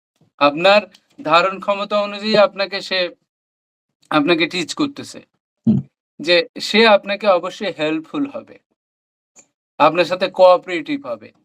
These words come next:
Speaker 1: আমি যেটা আমার লার্নারদেরকে বলি, প্রথমেই যখন ইন্ট্রোডিউস করি, "দেখেন, আমি এবং আপনি as a team হিসাবে কাজ করব।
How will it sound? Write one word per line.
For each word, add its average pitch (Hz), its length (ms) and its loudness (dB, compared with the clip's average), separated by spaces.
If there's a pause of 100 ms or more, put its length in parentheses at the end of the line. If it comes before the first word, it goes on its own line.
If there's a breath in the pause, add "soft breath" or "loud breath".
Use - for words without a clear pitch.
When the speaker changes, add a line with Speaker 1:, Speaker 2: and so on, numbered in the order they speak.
(140)
Speaker 1:
আমি 160 200 -8
যেটা 214 280 -4
আমার 208 160 -2
লার্নারদেরকে 185 560 -2
বলি, 170 280 -10
প্রথমেই 170 440 -10
যখন 185 300 -4
ইন্ট্রোডিউস 175 360 -8
করি, 196 220 -10 (540 soft breath)
"দেখেন, 160 440 -2 (300 soft breath)
আমি 143 280 2
এবং - 320 0
আপনি 208 500 -2 (160)
as 156 160 2
a 160 80 -4
team 190 360 -2
হিসাবে 147 400 0
কাজ 131 300 0
করব। 107 380 -14